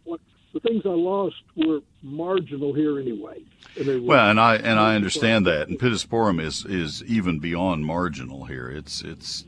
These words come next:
Speaker 2: it doesn't even move up that high on the list. Anyway, I'm not gonna,
Speaker 1: Well, it was on
Speaker 2: I'm
Speaker 1: the
Speaker 2: not gonna
Speaker 1: south side of the house. <laughs>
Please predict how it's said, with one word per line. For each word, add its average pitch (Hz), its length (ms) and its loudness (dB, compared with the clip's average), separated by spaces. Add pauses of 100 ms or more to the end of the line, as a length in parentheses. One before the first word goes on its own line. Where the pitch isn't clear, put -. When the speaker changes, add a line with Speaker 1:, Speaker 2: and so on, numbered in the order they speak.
Speaker 2:
it 80 120 -12
doesn't 76 200 -8
even 67 340 -8 (120)
move 82 320 -6
up 76 180 -10
that 85 200 -4 (140)
high 71 200 -6
on 67 160 -6
the 67 80 -8
list. 67 400 -10 (320)
Anyway, 98 300 -6
I'm 90 240 -2
not 92 160 -4
gonna, 82 140 -6
Speaker 1:
Well, 82 80 -4
it - 20 -2
was 80 100 -8
on - 80 -4
Speaker 2:
I'm - 60 -4
Speaker 1:
the 92 60 -2
Speaker 2:
not 87 120 -4
gonna 80 200 -6
Speaker 1:
south 147 100 -10
side 170 200 -6
of 139 60 -8
the 135 60 -10 (100)
house. - 1160 -16
<laughs> - 0 -